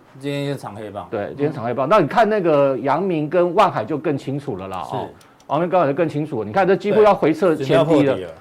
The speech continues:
Speaker 2: 哦，都要破底了，
Speaker 1: 对，
Speaker 2: 这个都要破底了。
Speaker 1: 对，万海。
Speaker 2: 哦，所以等于说今天这一根，呃，长黑棒等于宣布，呃，这个货柜三雄啊，
Speaker 1: 嗯哼。
Speaker 2: 又要往下来做一个修正。
Speaker 1: 对，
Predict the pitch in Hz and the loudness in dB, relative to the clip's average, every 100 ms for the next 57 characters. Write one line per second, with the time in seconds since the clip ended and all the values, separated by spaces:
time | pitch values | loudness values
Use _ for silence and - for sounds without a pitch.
0 | - - 123 143 180 180 196 165 - 107 | -18 -4 -2 2 4 4 2 0 0 -4
1 | 101 104 110 - 151 151 147 165 147 110 | -2 -4 -4 -4 0 2 0 0 -2 -2
2 | 95 104 95 - - 165 160 262 247 175 | -8 -12 -16 -20 -2 2 4 4 6 2
3 | 160 190 233 233 - - _ _ - 269 | 2 2 2 2 0 -10 _ _ -2 2
4 | 254 254 247 240 233 240 240 208 - 143 | 4 4 6 4 4 2 2 0 2 4
5 | 135 131 190 185 208 208 160 117 135 147 | 4 4 2 2 4 4 2 -2 -4 -4
6 | 185 190 190 135 - - - _ - 123 | -4 2 4 2 0 -14 -20 _ -8 -2
7 | 120 113 117 185 147 120 110 110 247 233 | 0 0 0 -2 0 0 -2 0 2 4
8 | 220 233 185 131 120 - 143 - 131 185 | 6 6 4 2 0 -4 -2 -2 -2 0
9 | 190 185 175 135 110 92 101 208 135 104 | 2 4 4 4 0 -4 -4 0 0 0
10 | 104 - 156 110 110 - 107 - 160 156 | -4 -2 -2 -2 -6 -8 -8 -2 0 2
11 | 151 | 0